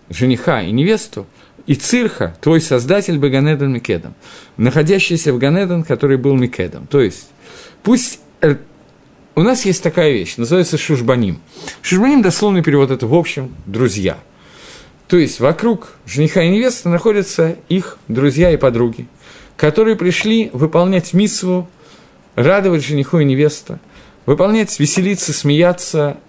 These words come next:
И это мицва, которая существует. Кто первый, кто выполнял эту мицву? Всевышний. Всевышний, который заплетал Хаве косы, когда вёл её к Адаму.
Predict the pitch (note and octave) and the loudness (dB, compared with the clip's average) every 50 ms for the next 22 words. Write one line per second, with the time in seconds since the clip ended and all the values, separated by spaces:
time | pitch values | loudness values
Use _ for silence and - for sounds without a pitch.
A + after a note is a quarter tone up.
0 | - _ _ - D3+ D#3+ E3 E3 D#3+ D#3+ - F#3 - A3+ A3 A#3 A#3 A3 - - | -20 _ _ -2 0 0 0 -2 -4 -6 -8 -4 0 0 2 2 0 -2 -6 -8
1 | - D#3 - C3+ B2+ C#3+ C#3+ C3+ - - C3+ - - C#3 - - E3 D#3+ D#3 D#3 | -8 -6 -6 -4 -2 0 -2 -2 -2 -6 -8 -6 -6 -8 -2 0 2 2 2 0
2 | - - - - - - - - - - - - - _ _ - - - - - | -4 -12 -20 -20 -20 -20 -20 -20 -20 -20 -20 -20 -20 _ _ -20 -20 -20 -20 -20
3 | - - - - - - - _ _ - - - - - - - C#4+ - - G#3 | -20 -20 -20 -20 -20 -20 -20 _ _ -20 -20 -20 -10 -2 0 0 0 0 0 2
4 | G3 D#3 C3+ A#2+ G#2 F#2 - - A2+ A2 G#2+ - A2 A#2+ B2 B2 A2+ G#2 G#2 F#2+ | 2 2 2 2 0 -2 -2 0 0 0 2 2 2 0 2 2 2 0 0 -2
5 | - G#2+ G2+ G2+ F#2 - - - D#2+ D2 - - - _ _ _ _ _ - _ | -2 -2 -2 -2 -4 -6 -10 -14 -14 -16 -16 -18 -20 _ _ _ _ _ -20 _
6 | _ _ _ _ - - - - - A2+ G2 F#2 - - - - - - _ _ | _ _ _ _ -20 -20 -8 -2 -2 0 0 -2 -6 -10 -16 -18 -20 -20 _ _
7 | _ _ - - - - - - - F#3 A3+ C#4 A3+ - A3+ G3+ F3 - E3+ D#3+ | _ _ -20 -20 -20 -20 -16 -2 0 2 2 2 0 0 -4 -2 0 0 0 2
8 | - E3+ D#3+ E3 - - - _ - G#2+ G2+ D3+ D3 - E3 E3+ E3+ E3+ G#3 G3+ | 2 2 2 0 -2 -4 -10 _ -8 -2 -2 -2 -2 2 0 0 0 0 0 0
9 | G3 F#3 - - E3 D3 C#3 B2+ B2 - - E3 C#3+ - - G#2+ - G#2+ G#2+ G2+ | 0 0 -2 0 0 0 0 0 -2 0 0 0 0 0 -4 -8 -6 -6 -4 0
10 | A2 A2+ B2+ C3 B2 A#2 G#2+ G2+ G2 - - G2+ G#2 D3 E3+ E3+ E3+ F3 E3 | 0 2 2 2 2 2 2 0 -2 -2 -4 0 0 2 0 0 0 -4 -6